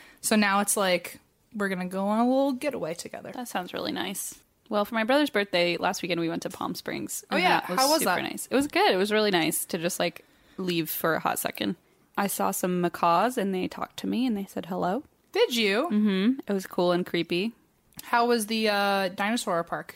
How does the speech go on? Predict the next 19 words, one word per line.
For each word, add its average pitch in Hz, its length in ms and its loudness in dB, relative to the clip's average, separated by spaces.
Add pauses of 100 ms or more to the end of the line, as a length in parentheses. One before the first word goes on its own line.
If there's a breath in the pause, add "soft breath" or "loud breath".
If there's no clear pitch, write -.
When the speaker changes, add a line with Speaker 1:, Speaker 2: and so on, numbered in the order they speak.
(120)
Speaker 2:
Oh, 208 360 4
love 214 300 2
the 233 80 0
dinos. 220 540 2
Speaker 1:
Did 320 100 8
you 220 60 2
go 233 80 6
in 233 60 6
the 226 60 4
mouth? 233 360 2 (240)
Speaker 2:
Um, 214 480 4
no, 196 600 4
Speaker 1:
Oh. - 40 -20
Speaker 2:
because 190 1000 2
Speaker 1:
Was - 0 -
Speaker 2:
it - 100 -2
Speaker 1:
it 185 60 2
Speaker 2:
was, 190 120 2
like, 175 60 4